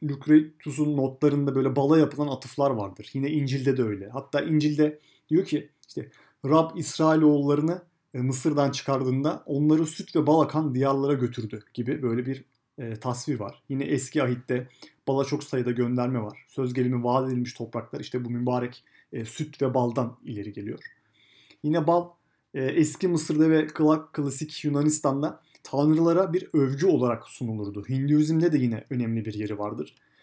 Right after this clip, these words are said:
E, birçok eski toplumun, e, bal kullandığı biliniyor. İşte balla ilgili, e, bazı ritüellere sahip toplumlar. İşte yeni doğmuş bir çocuğun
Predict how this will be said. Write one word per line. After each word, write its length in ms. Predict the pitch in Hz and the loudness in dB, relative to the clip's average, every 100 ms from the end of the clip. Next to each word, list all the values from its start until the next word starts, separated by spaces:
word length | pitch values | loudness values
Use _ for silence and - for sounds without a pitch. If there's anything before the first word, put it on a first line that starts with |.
| _ _ - | _ _ -6
E, 360 | 135 139 - | -4 -4 -6
birçok 280 | 208 202 190 | -4 -2 2
eski 280 | 165 151 165 | 0 0 -2
toplumun, 500 | 156 143 120 131 - _ _ _ | 0 0 -4 -4 -6 _ _ _
e, 140 | 135 127 | -4 2
bal 160 | 151 | 2
kullandığı 600 | 160 - 139 117 120 160 | 2 -2 -2 0 0 0
biliniyor. 480 | 151 156 147 113 - - | 2 2 2 -2 -8 -16
İşte 260 | 147 139 | -6 2
balla 300 | 143 147 143 | 4 4 2
ilgili, 440 | 139 127 135 131 - _ _ - | -2 -2 -2 -4 -8 _ _ -16
e, 40 | 127 - | -14 -14
bazı 400 | - 131 131 135 | -4 0 2 0
ritüellere 500 | 135 135 139 139 143 | -4 0 0 2 0
sahip 320 | 147 113 107 | 0 -4 -4
toplumlar. 420 | - 104 101 101 107 | -10 -14 -12 -12 -10
İşte 360 | - 123 113 - _ - _ _ | -10 -10 -10 -14 _ -20 _ _
yeni 260 | 143 143 139 | 0 2 4
doğmuş 400 | 139 131 127 - | 4 2 -2 -4
bir 100 | 127 | -4
çocuğun 480 | - 123 127 127 | -4 -4 -2 -4